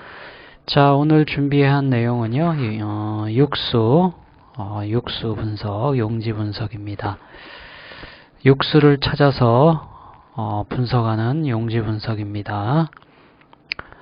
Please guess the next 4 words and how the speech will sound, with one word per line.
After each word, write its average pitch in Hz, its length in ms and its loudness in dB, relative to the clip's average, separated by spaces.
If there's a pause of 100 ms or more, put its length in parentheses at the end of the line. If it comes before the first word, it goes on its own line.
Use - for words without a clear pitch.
(300)
자, 127 340 4
여기 131 320 4
보면, 127 640 4 (480)
음, 117 640 -6